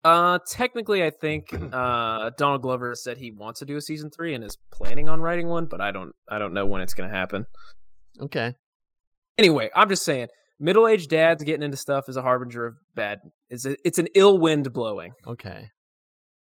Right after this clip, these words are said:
Speaker 1: So
Speaker 2: Well, I'll
Speaker 1: that's
Speaker 2: take
Speaker 1: what I've
Speaker 2: that,
Speaker 1: been watching.
Speaker 2: take that in mind.
Speaker 1: What have you been
Speaker 2: Um,
Speaker 1: watching?
Speaker 2: <clears throat> let's see here.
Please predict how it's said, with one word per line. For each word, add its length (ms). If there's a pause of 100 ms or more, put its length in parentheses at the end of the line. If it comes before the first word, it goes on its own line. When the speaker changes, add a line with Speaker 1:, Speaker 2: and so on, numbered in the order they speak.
(280)
Speaker 1:
So 60
Speaker 2:
Well, 40
I'll 60
Speaker 1:
that's 160
Speaker 2:
take 20
Speaker 1:
what 80
I've 140
Speaker 2:
that, 80
Speaker 1:
been 80
watching. 260
Speaker 2:
take 120
that 140
in 120
mind. 260 (720)
Speaker 1:
What 100
have 60
you 60
been 100
Speaker 2:
Um, 320 (120)
Speaker 1:
watching? 440
Speaker 2:
<clears throat> 40
let's 240
see 140
here. 760